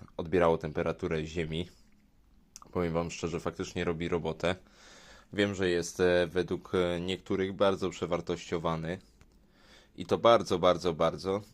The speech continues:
ale weźmy pod uwagę, że ja się nie znam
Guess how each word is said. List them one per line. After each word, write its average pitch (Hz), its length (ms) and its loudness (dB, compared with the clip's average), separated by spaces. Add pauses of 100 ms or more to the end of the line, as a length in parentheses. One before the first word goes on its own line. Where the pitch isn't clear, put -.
(160)
ale 123 280 2 (440)
weźmy 120 240 0
pod 101 160 -4
uwagę, 95 340 4
że 107 140 2
ja 120 120 6
się 95 160 -4
nie 92 160 2
znam 107 300 -2